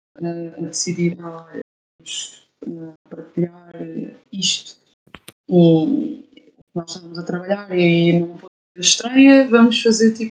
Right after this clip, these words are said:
assim." Mas eu realmente vi, hum,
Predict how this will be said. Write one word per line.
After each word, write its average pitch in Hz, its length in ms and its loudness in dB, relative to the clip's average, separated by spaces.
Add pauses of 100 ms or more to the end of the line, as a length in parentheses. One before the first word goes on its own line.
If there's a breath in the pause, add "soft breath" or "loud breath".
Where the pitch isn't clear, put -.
(220)
assim." 160 320 -4 (1300)
Mas 247 280 -4
eu 277 120 10
realmente 214 960 0
vi, 170 380 -4 (600)
hum, 220 840 6